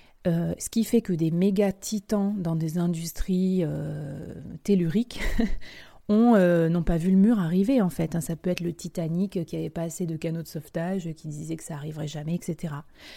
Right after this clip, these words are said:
Euh, du coup, pour ça, il faut, au fur et à mesure que tu gagnes en expérience, si jamais c'est ton problème, c'est-à-dire que tu deviens trop senior, il va falloir faire ton autocritique de façon réaliste.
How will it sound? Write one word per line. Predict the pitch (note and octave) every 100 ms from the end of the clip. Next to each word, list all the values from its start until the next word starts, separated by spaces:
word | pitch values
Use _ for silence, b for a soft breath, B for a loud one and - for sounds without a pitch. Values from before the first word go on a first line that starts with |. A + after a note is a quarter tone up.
| B B B B - F#3
Euh, | F3+ F3
du | F3 A3
coup, | -
pour | - A3
ça, | - A3 C4
il | G3+
faut, | - G#3 G#3 - - _ _ _ -
au |
fur | G3+ B3+
et | A#3+
à |
mesure | G#3+ A3 A3+
que |
tu | F#3+ E3+
gagnes | F#3+ G#3+ G#3+
en | F3
expérience, | E3 - F3 F#3 G#3+ C#4 - b b b b b
si | - E3+
jamais | E3+ F#3
c'est | F3+ D#3+ D3
ton | D#3
problème, | D3+ D#3+ G3+ B3
c'est-à-dire | G3 D#3+ D3
que |
tu | D#3
deviens | D3+ D3+ D#3+
trop | D3+ F#3
senior, | F3 F#3 F3 F#3 F3+ F3+
il | F#3 F3
va | F#3
falloir | G3+ G#3
faire | - G3
ton | G#3 F#3
autocritique | F#3+ G3+ - F#3+ - G3
de | F3+
façon | E3+ E3+ - F3
réaliste. | F3+ E3+ G3+ C#4 -